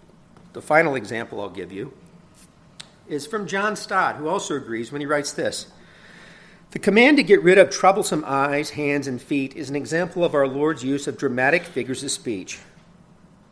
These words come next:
What he was advocating was not a literal physical self-maiming, but a ruthless moral self-denial. Not mutilation, but mortification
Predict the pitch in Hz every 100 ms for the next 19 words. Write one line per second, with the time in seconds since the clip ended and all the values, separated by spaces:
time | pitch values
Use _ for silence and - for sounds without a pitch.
0 | - - 190 240 180 202 185 196 - 117
1 | 110 117 170 165 123 127 143 135 120 -
2 | - - - 165 156 143 135 117 - 143
3 | - 127 135 135 107 160 - - _ -
4 | 147 143 135 123 190 226 220 208 220 220
5 | 139 151 180 190 196 190 - - 170 165
6 | 165 135 156 214 139 98 - - - _
7 | - _ - - - _ - - - 247
8 | 285 160 135 127 139 175 139 127 - 175
9 | 160 156 185 247 226 170 - 127 110 113
10 | 107